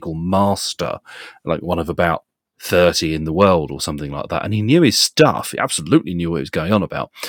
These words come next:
but it was a very niche skill set. Database specialty, I've never looked at it, but I imagine it's the same sort of categories. You know databases inside out and upside down and all the rest of it.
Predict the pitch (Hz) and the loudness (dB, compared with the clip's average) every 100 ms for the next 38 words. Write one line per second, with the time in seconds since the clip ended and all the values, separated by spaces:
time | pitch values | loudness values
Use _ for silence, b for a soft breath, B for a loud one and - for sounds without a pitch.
0 | B - - 82 104 117 87 76 - - | B -10 -10 0 4 4 2 0 -2 -2
1 | 104 87 - - - _ _ _ _ _ | 0 0 -2 -4 -8 _ _ _ _ _
2 | _ _ _ _ B B B 123 127 110 | _ _ _ _ B B B 4 6 4
3 | - 92 87 87 82 80 80 101 - 82 | 4 2 2 0 0 0 2 2 2 -4
4 | - 87 92 98 85 80 - 85 92 82 | 0 2 4 2 2 -4 -6 -4 -4 -4
5 | - 73 76 85 78 82 73 73 76 71 | -6 -8 -8 -8 -6 -8 -10 -8 -8 -6
6 | 76 85 87 90 78 80 78 78 78 78 | -6 -4 -2 -2 0 -2 -2 -4 -4 -6
7 | - 92 87 80 78 76 - 82 - 73 | -6 -6 -4 -4 -2 -4 -4 -8 -6 -6
8 | - 71 67 69 - - - - - - | -4 -8 -8 -10 -10 -8 -8 -8 -8 -8